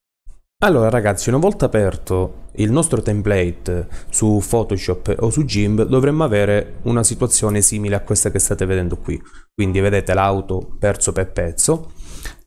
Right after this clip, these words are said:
e qui trovate nella, diciamo, nel pannello dei livelli, ovviamente dovete avere un minimo di conoscenza del programma che andate ad utilizzare, quindi o Photoshop o gimp.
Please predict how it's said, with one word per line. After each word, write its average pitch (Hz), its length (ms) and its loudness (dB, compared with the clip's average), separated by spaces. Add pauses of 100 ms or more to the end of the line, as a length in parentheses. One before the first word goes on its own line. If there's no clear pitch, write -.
(120)
e 202 160 2
qui 131 240 4
trovate 101 500 2
nella, 95 600 4
diciamo, 98 240 12
nel 98 140 10
pannello 107 320 4
dei 95 120 4
livelli, 101 640 8 (120)
ovviamente 107 400 4
dovete 101 220 2
avere 104 200 2
un 98 60 -2
minimo 98 320 0
di 92 60 -4
conoscenza 95 720 0
del 92 380 2
programma 95 380 0
che 95 80 0
andate 95 240 0
ad 95 100 -2
utilizzare, 92 540 0
quindi 95 200 0
o 98 60 2
Photoshop 95 540 -2
o 90 80 0
gimp. 85 440 -8